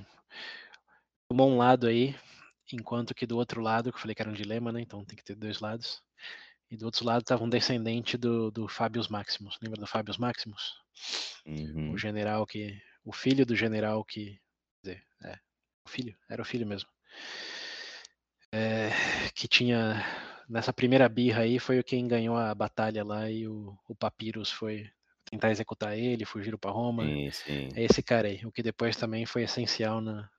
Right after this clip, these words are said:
Speaker 1: na vitória lá da, da Terceira Guerra, que com
Speaker 2: Uhum.
Speaker 1: o Dícios se abraçaram em vez de, diferente dos Cláudios, cuspir na
Speaker 2: Sim.
Speaker 1: cara porque era plebeu.
Speaker 2: Uhum.
Speaker 1: Então, de um lado tava a família F-,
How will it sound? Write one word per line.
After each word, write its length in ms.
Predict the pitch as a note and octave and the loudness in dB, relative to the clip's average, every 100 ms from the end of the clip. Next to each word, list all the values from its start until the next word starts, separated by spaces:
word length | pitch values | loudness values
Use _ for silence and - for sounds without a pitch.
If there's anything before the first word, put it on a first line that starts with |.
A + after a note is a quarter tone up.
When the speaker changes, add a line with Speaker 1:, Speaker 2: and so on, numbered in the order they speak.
| - | -10
Speaker 1:
na 100 | A2 | -8
vitória 400 | A2 A#2 G#2+ G#2+ | -6 -4 -4 -4
lá 120 | G#2+ | -4
da, 260 | G#2+ G#2 - _ _ - - - - - _ | -4 -8 -10 _ _ -20 -20 -20 -18 -18 _
da 100 | B2 | 0
Terceira 380 | - B2 - A#2 | 6 6 8 6
Guerra, 240 | A2+ A2+ - _ - | 6 4 0 _ -18
que 140 | A2+ | -14
com 180 | - D#3+ | -4 -2
Speaker 2:
Uhum. 380 | D#2+ D#2 E2 A#2 | -2 -2 -4 -6
Speaker 1:
o 100 | A#2 | -4
Dícios 720 | A2+ A#2+ - B2 - - - - - - - | 0 2 2 0 -2 -4 -8 -16 -18 -18 -16
se 180 | - B2 | -2 0
abraçaram 600 | A2+ A2 - A2+ A2+ A#2 | 4 4 4 2 2 2
em 100 | A2 | 0
vez 220 | G#2+ A2 | 0 -2
de, 300 | G#2+ G#2 G2+ - | -2 -4 -8 -12
diferente 420 | - G#2+ G#2+ G#2 | -6 -4 -4 -4
dos 140 | G#2+ | -2
Cláudios, 680 | - A2+ A2 A#2 A2+ - - _ - - - _ | 0 0 0 0 -4 -4 -8 _ -20 -18 -20 _
cuspir 320 | B2 - A#2+ | -4 0 2
na 100 | A2+ | 0
Speaker 2:
Sim. 60 | G#2+ | 0
Speaker 1:
cara 300 | A2 A2 A2+ | 2 2 0
porque 240 | A#2 - | -2 -2
era 100 | A2+ | -4
plebeu. 360 | - A#2 G#2+ G2 - - - - _ _ _ - - | -2 -4 -4 -10 -10 -8 -8 -10 _ _ _ -18 -8
Speaker 2:
Uhum. 440 | D2 D2+ C#2+ C#2+ - | -8 -6 -10 -12 -14
Speaker 1:
Então, 200 | - A2+ | -2 0
de 100 | A#2 | 4
um 80 | B2+ | 8
lado 320 | B2 C3 C3+ | 10 10 8
tava 380 | C3 A#2+ A#2 A2+ | 6 4 6 2
a 40 | G#2 | 0
família 440 | - A2 A2+ A2 | 0 0 0 -2
F-, 240 | G2 - | -4 -10